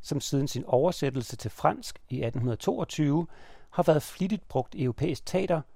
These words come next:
og været forlæg for mange forskellige dramatiske historier, heriblandt to tidligere versioner af Brecht selv. Grunden til at nævne dette er mest for at kunne fortælle, at indholdets karakter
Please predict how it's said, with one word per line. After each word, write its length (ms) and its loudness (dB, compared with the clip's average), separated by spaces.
og 120 4
været 140 2
forlæg 420 2
for 140 -2
mange 380 2
forskellige 480 -4
dramatiske 560 -4
historier, 460 4
heriblandt 500 -2
to 260 0
tidligere 480 0
versioner 540 -2
af 120 -6
Brecht 300 -6
selv. 200 -4
Grunden 200 10
til 100 2
at 60 4
nævne 280 2
dette 260 6
er 120 4
mest 360 0
for 140 2
at 60 0
kunne 120 -6
fortælle, 520 2
at 220 -4
indholdets 440 0
karakter 520 0